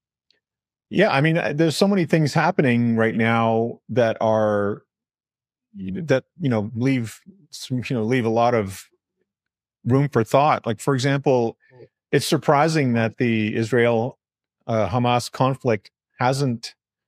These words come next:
um, had a more profound effect on oil, for example, on oil prices,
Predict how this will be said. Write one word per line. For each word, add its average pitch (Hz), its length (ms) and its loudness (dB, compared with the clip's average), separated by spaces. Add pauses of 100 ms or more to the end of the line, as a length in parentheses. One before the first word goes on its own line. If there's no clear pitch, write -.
(320)
um, 101 320 -2
had 120 540 -2
a 107 260 -2
more 107 300 0
profound 110 640 -2
effect 107 600 -4
on 104 500 -4 (240)
oil, 123 300 0
for 95 240 -4
example, 92 320 -4
on 98 80 -4
oil 117 220 0
prices, 92 680 -6